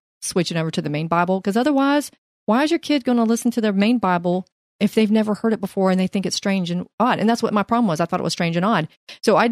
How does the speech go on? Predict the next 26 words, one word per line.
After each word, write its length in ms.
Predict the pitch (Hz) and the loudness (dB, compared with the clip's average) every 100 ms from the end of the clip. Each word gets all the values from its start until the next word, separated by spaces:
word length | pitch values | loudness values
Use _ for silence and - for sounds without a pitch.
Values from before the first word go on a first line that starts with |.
| 214 | 2
I 60 | |
refused 400 | 233 262 214 220 | 2 2 2 0
to 80 | - | 0
look 160 | 202 202 | -2 -2
up 80 | - | -2
the 80 | |
word 160 | 185 190 | -2 -2
fornication 560 | 202 185 185 190 185 202 | -2 -2 -2 -2 -2 -2
'cause 120 | 180 | -2
I 60 | |
did 160 | 170 175 | -2 -2
not 160 | 165 165 | -2 -2
wanna 140 | 170 | -4
mean, 260 | 165 175 - 185 - | -4 -4 -6 -8 -4
I 80 | 185 | 0
did 120 | 196 | 0
not 160 | 180 | 0
wanna 180 | 170 185 | -2 -4
see 240 | - 175 170 | -4 -4 -4
that 120 | 170 | -2
that's 240 | 160 - | -2 -2
what 140 | 165 156 | -2 -2
I 80 | |
had 120 | 143 147 | -2 -4
been 140 | 151 | -6
doing. 260 | 135 120 | -4 -6